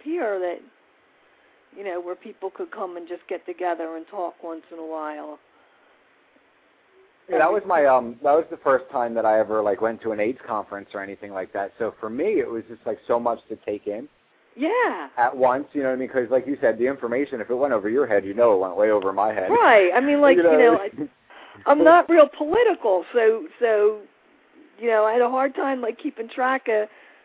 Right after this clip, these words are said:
Speaker 1: who's a congressman and who's a senator, and, <laughs> you know, the
Speaker 2: Well, the cool
Speaker 1: basic
Speaker 2: part was that guy from the White House was there. I really enjoyed, um, hearing him speak. When I first got there, he was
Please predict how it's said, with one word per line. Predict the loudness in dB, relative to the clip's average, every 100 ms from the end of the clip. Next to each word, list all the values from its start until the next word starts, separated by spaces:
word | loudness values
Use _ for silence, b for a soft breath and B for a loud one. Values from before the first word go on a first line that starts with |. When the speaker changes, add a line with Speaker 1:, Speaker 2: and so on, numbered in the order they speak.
| b
Speaker 1:
who's | -6 -6
a | -6
congressman | -4 -4 -2 -4 -4 -6 -4
and | -4
who's | -6 -8
a | -10 -6
senator, | -4 -4 -2 -2 -2
and, | -6 -10 B
<laughs> | B B
you | -6 0 0
know, | 0 -2 -2 -4 -6 -8 _ _ _ B -6 -6 -6
the | 0
Speaker 2:
Well, | 6 6
the |
cool | 6 4
Speaker 1:
basic | 6
Speaker 2:
part | 6 6
was | 4 6
that | 4 6
guy | 6 4
from | 2
the | 2
White | 4 4
House | 2 0 0
was | -6
there. | 0 2 2
I |
really | 2 0 2 2
enjoyed, | -2 -2 0 0 -4 -2
um, | 0 0 -4 -14
hearing | -10 -6
him | -6 -8
speak. | -8 -8 -4
When | -2
I | -2
first | -2 -2
got | 0 0 -2
there, | -6
he |
was | -6